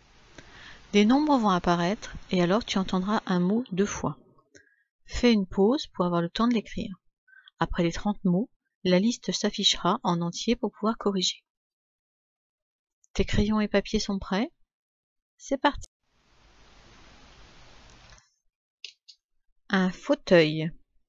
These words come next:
Un fauteuil. Un coussin. Un coussin. Demander. Demander.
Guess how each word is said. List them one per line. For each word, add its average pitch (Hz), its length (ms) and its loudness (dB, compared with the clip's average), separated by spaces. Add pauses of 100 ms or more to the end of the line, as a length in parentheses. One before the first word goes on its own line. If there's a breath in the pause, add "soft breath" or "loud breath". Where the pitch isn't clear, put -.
(720)
Un 175 220 0
fauteuil. 160 840 0 (2250)
Un 185 160 0
coussin. - 680 -2 (1120)
Un 180 180 0 (120)
coussin. - 540 -2 (3000)
Demander. 233 720 2 (1160)
Demander. 202 800 4